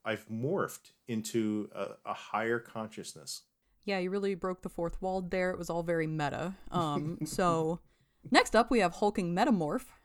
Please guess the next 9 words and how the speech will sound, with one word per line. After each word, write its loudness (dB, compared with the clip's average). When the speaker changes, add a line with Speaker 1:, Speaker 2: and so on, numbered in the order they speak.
Speaker 2:
for -2
nine. 2
It's -2
an -6
artifact 0
creature, -4
shapeshifter, -4
seven -4
seven. -2